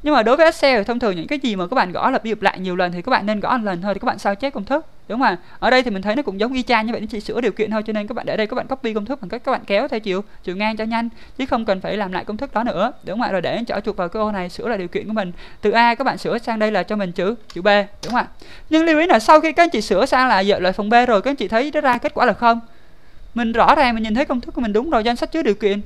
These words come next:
đúng không ạ? Điều kiện, rồi danh sách tính tổng. Nhưng mà tại sao sai? Các bạn để ý là khi các bạn bấm vào đây, các bạn thấy danh sách chứa điều kiện của mình thay vì nãy là cột loại phòng, bây giờ nó chạy sang cột ngày đế nữa nè. Còn danh sách tính tổng của mình thay vì là cột thành tiền, bây giờ nó chạy sang cái ô trống này rồi, làm gì có giá trị gì để mà cộng tiền lại được, cho nên kết quả là không là đúng rồi.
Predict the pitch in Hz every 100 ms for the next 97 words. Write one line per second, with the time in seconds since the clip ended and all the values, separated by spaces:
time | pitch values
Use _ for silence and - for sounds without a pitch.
0 | - 214 294 208 208 202 196 190 - -
1 | 190 220 - 269 - 196 226 - - -
2 | 247 - 180 233 240 226 196 - - -
3 | - 330 247 190 262 226 285 294 208 226
4 | 302 254 277 208 277 254 285 311 285 214
5 | 180 240 196 226 208 175 233 214 180 175
6 | 185 180 190 214 190 214 - 220 214 170
7 | 165 165 247 240 170 - - - - -
8 | 208 220 277 320 320 - 185 262 208 247
9 | 226 190 185 180 180 180 185 208 202 226
10 | - 214 214 202 196 220 247 196 175 175
11 | 175 185 226 254 269 269 240 190 180 160
12 | 220 185 185 175 185 170 175 175 220 220
13 | 214 294 - 208 185 214 196 180 277 202
14 | 185